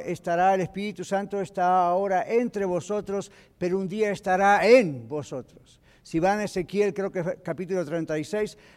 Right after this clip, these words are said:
por ahí, eh, eh, Ezequiel profetiza de parte de Dios, dice, "Y daré un espíritu nuevo, lo pondré nuevo dentro de vosotros".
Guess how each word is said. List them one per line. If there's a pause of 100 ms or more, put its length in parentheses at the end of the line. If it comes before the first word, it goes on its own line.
por
ahí,
eh,
eh,
Ezequiel
profetiza
de
parte
de
Dios, (260)
dice,
"Y
daré
un
espíritu (220)
nuevo,
lo
pondré
nuevo
dentro
de
vosotros".